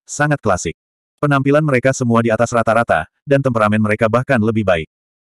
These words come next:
Tempat ini sangat ketat, bukan tempat untuk asmara. Aula masakan kekaisaran sangat mahal. Lingkungannya unik, dan memiliki keunggulan uniknya sendiri. Oleh karena itu,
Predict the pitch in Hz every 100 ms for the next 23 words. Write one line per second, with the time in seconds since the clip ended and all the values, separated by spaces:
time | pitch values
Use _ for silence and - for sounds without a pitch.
0 | - 147 143 147 135 143 135 123 147 143
1 | 127 _ _ 127 123 143 135 131 120 123
2 | 131 131 107 101 87 76 73 _ _ _
3 | _ _ - 151 143 160 143 127 127 135
4 | 135 117 110 110 113 113 131 135 123 98
5 | 87 76 - _ - 143 139 147 143 139
6 | 123 120 - _ - 143 156 151 127 127
7 | 131 113 113 131 107 110 120 120 98 110
8 | 98 82 71 _ _ _ _ _ - 139
9 | 143 139 127 113 113 131